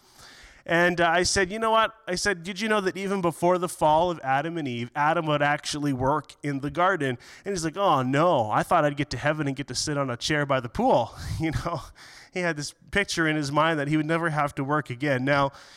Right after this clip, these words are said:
in his defense, he had a really lame job, and it was really boring, and things at work weren't going very well for him.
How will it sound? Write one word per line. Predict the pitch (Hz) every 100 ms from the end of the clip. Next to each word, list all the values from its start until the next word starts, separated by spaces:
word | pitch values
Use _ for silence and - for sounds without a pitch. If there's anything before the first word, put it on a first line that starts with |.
| -
in | 180
his | 180 208
defense, | - - 160 160
he | 165
had | 156 151
a |
really | 139 147 139 131 135 -
lame | 135 139 135
job, | 123 120 117 120
and | 117
it | 120
was | 123
really | 131 131
boring, | 120 123 120 120
and | 117 117 - - -
things | 151 135
at | 139
work | 127 127 135
weren't | 123
going | 139 160 131
very | 120 110
well | 113 104
for | - 117 101
him. | 98